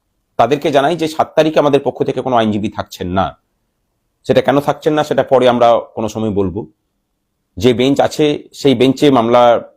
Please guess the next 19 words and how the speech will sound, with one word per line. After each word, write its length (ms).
আহ, 240
পিছিয়ে 320
যাওয়াটাই 280
ভালো 200
বলে 160
আমরা 140
মনে 180
করছি। 320
সাত 220
তারিখের 280
পরে 240
এই 120
মামলার 300
দায়িত্ব 280
আমরা 160
নিচ্ছি 320
এবং 160
কথা 220
দিচ্ছি 420